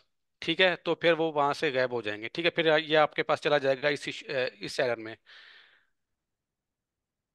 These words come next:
और नहीं है इसके ऊपर कैनोनिकल वाला मसला, ये रहा, Google choose different canonical than user, सॉरी, ये तो Google का अपना है।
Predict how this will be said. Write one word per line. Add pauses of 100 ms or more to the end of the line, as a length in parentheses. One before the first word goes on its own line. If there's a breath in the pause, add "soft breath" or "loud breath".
(1900)
और
नहीं
है
इसके
ऊपर
कैनोनिकल
वाला
मसला, (1160)
ये
रहा, (460 loud breath)
Google
choose
different
canonical
than
user, (140)
सॉरी,
ये
तो
Google
का
अपना
है।